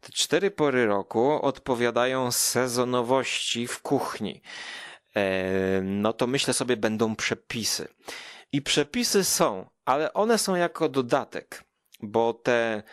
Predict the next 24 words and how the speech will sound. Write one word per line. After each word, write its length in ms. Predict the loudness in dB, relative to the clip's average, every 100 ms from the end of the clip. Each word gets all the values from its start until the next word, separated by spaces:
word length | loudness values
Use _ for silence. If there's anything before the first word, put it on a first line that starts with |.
| -20
cztery 360 | -8 -2 0 0
pory 280 | 2 2 4
roku 340 | 2 2 -2
dzielą 380 | 0 0 2 2
się 160 | 0 0
na 140 | 0
rozdziały 800 | 0 -2 -2 0 2 2 2 0 -4 -18 -6
około 520 | -2 0 2 4 2 0 -8 _ -2
pięć 560 | 2 4 2 0 0
do 140 | 0 0
dziesięciu 580 | 2 0 2 0 -2
stron 340 | -4 -2 0 2
maksymalnie, 800 | 0 0 -2 0 0 0 0 0
więc 180 | 0
to 80 | 0
są 160 | 0 -2
takie 240 | -2 -2
krótkie 460 | -2 0 -2 0 -2
felietony, 1040 | 2 2 4 2 2 0 0 0 0 0 -2 -8 -12 -10 -2
a 120 | 0
może 300 | 0 0 0
to 100 | 0
są 240 | 0 0
eseje, 760 | 0 -2 0 0 2 0 0 -2